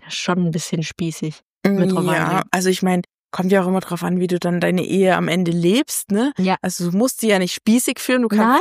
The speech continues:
Speaker 2: gibt ja auch
Speaker 1: nein, um
Speaker 2: Leute, die
Speaker 1: Gottes
Speaker 2: eine
Speaker 1: Willen.
Speaker 2: offene Ehe führen. Gibt's ganz viele.
Speaker 1: Ja,
Speaker 2: Oder
Speaker 1: wer
Speaker 2: die
Speaker 1: mag.
Speaker 2: dann in Swingerclub gehen oder zu Kinky-Partys oder wie auch immer.
Speaker 1: Was für ein Ding.
Speaker 2: Wir müssen in der nächsten Folge auf das Thema eingehen. <laughs> Chaka weiß nicht, was eine Kinky-Party ist. Peinlich.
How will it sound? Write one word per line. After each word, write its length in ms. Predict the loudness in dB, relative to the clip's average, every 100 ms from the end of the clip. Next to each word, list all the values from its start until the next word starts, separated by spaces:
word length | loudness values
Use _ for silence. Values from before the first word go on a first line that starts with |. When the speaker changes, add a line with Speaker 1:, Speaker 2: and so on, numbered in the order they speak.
| 4
Speaker 2:
gibt 140 | 4
ja 80 | 4
auch 40 |
Speaker 1:
nein, 40 | 4
um 20 |
Speaker 2:
Leute, 180 | 4 2
die 80 | 0
Speaker 1:
Gottes 100 | 0
Speaker 2:
eine 80 | 0
Speaker 1:
Willen. 60 | 2
Speaker 2:
offene 240 | 0 0
Ehe 240 | -2 -2
führen. 420 | -4 -2 -2 -2 -4 _ _ _
Gibt's 180 | -8 -4
ganz 240 | -6 -6
viele. 460 | -4 -4 0 0 0
Speaker 1:
Ja, 260 | -2 -2 0
Speaker 2:
Oder 140 | 2 2
Speaker 1:
wer 40 |
Speaker 2:
die 80 | 2
Speaker 1:
mag. 80 | 2
Speaker 2:
dann 160 | 2
in 120 | 0 -4
Swingerclub 680 | -2 0 0 0 -4 -4
gehen 160 | -2 0
oder 180 | 0 -2
zu 140 | -8
Kinky-Partys 800 | -2 0 0 -2 2 2 2 -4
oder 180 | -4 -4
wie 140 | -4
auch 220 | -4 -6
immer. 240 | -2 0 0
Speaker 1:
Was 60 | 0
für 60 |
ein 140 | 0 2
Ding. 300 | 2 0 -2 _ _ _ _ _ _ _ -2
Speaker 2:
Wir 100 | 0
müssen 200 | 2 2
in 60 |
der 120 | 2
nächsten 480 | 4 2 0 -2 0
Folge 400 | 2 2 2 0
auf 80 | 0
das 160 | -6 -6
Thema 400 | -4 -4 -2 0
eingehen. 540 | 0 2 2 2 0 -4 -8 -8
<laughs> 380 | -8 _ _
Chaka 260 | -6 -2 0
weiß 220 | 0 -2
nicht, 80 | -8
was 100 | -8
eine 100 | -8
Kinky-Party 800 | -4 -4 -2 -4 0 0 0 -2
ist. 300 | -2 -4 -6
Peinlich. 640 | -2 0 0 0 -2 -4